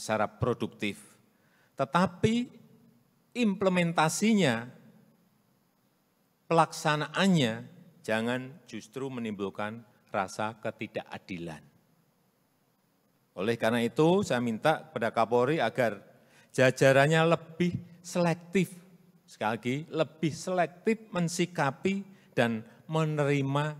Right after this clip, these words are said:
pelaporan pelanggaran Undang-Undang I T E.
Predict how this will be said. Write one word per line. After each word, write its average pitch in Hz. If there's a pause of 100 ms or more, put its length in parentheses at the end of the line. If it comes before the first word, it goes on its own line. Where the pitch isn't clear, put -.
(1160)
pelaporan 113 (240)
pelanggaran 101 (160)
Undang-Undang 90 (320)
I 139
T -
E. 92